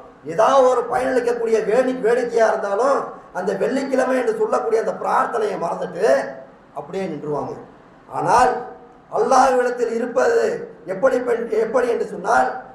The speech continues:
நம்ம வெறுமனே நின்னு வேடிக்கை பார்த்தோம்ல, வியாபாரம் பண்ணிட்டு இருந்தோம்ல உட்கார்ந்து, அதை விட சிறப்பு அல்லாஹ்விடத்துல தான் இருக்கு. இப்போ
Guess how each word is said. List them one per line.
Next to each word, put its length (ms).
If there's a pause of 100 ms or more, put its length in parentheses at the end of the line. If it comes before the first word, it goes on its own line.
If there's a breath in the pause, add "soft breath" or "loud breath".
(120)
நம்ம 140 (100)
வெறுமனே 440
நின்னு 240
வேடிக்கை 340
பார்த்தோம்ல, 420 (640)
வியாபாரம் 520
பண்ணிட்டு 240
இருந்தோம்ல 380
உட்கார்ந்து, 380 (640)
அதை 280 (100)
விட 120 (140)
சிறப்பு 340 (920)
அல்லாஹ்விடத்துல 640
தான் 160
இருக்கு. 260 (540)
இப்போ 180